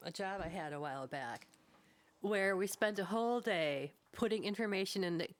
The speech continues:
you know, we were paying patients' accounts from insurance company and spent, like, six to eight hours on it, and our computer crashed and we lost everything.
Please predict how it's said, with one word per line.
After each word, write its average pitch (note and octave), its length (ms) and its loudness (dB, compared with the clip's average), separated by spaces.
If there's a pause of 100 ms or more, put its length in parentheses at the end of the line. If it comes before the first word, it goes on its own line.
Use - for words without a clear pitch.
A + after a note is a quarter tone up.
(140)
you G3 100 0
know, E3+ 120 0
we F3+ 100 2
were F#3+ 60 0
paying G#3 380 0
patients' F3+ 540 0
accounts C#3+ 580 -2 (640)
from F3+ 140 2
insurance E3 400 0
company - 480 -6 (640)
and F#3+ 340 2
spent, A3 440 0
like, G3 280 2
six - 600 0
to - 220 -2
eight A#3 280 0
hours F#3 560 2
on C#3 260 0
it, C#3+ 220 -2 (200)
and F#3+ 140 2
our F#3 80 2
computer B3+ 480 0
crashed D#3+ 640 0
and F3+ 120 2
we F3 100 2
lost E3+ 340 0
everything. D3+ 580 -2